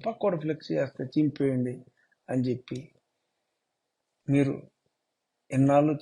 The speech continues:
చేశారు. కానీ ఇప్పుడు పీకమన్నా పీకటానికి పోలీసోడు రాడు. So అంచేత పీకమని చెప్పి పోలీసోడు పీకట్లేదేంటని చెప్పి ఏడవకుండా,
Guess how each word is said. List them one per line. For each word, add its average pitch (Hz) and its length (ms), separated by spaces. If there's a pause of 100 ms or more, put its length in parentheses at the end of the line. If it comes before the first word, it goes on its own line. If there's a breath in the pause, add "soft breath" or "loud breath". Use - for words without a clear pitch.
చేశారు. 123 380 (640)
కానీ 139 240 (960)
ఇప్పుడు - 280
పీకమన్నా 139 520
పీకటానికి 123 600
పోలీసోడు 120 520
రాడు. 117 300 (560)
So - 180
అంచేత 127 420 (1120)
పీకమని 175 460
చెప్పి 170 280
పోలీసోడు 151 800 (560)
పీకట్లేదేంటని 156 920
చెప్పి 123 280 (1040)
ఏడవకుండా, 135 680